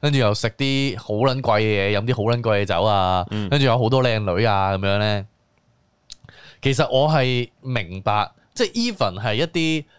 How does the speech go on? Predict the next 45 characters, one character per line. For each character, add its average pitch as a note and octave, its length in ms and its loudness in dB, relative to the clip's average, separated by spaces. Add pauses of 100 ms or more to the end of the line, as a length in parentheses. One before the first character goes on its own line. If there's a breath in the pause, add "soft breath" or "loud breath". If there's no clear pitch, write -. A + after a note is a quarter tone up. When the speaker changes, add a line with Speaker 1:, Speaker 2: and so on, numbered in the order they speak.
(160 soft breath)
Speaker 1:
誒， G2 160 0
可 A2 100 0
能 A#2+ 160 -2
從 G2+ 160 -6
事 A2 140 -6
保 G2+ 140 -2
險 C3 440 0
行 F2+ 220 2
業 G2+ 120 -2
嘅 A2 120 0
朋 G2+ 180 -2
友， F2 300 0
又 G2+ 80 2
或 G2 80 0
者 G#2 120 -4
係 A2 380 0
從 F#2 200 -4
事 A2 140 -6
一 A2 140 0
個 C#3 80 0
sales C#3+ 540 0
工 C3 140 0
作 A#2 100 0
嘅 G#2 80 -2
朋 G2+ 160 -4
友， F2+ 320 -2 (220 loud breath)
佢 D3+ 80 2
哋 D#3 100 2
好 B2+ 280 -2
需 F#3+ 580 0
要 C3+ 220 2 (380 loud breath)
去 C#3 160 2
用 A2+ 420 -2 (100)
呢 F#3 120 -2
一 F#3 80 2
種 A#2 240 -6
方 C#3 320 0
法 A#2 300 0 (200 loud breath)
去 A#2 540 2
做 G#2 120 0
marketing G#2 500 -4
嘅。 E2+ 120 -4 (360 soft breath)
Speaker 2:
嗯。 - 60 -16
Speaker 1:
即 B3 100 0
係 F3+ 100 -2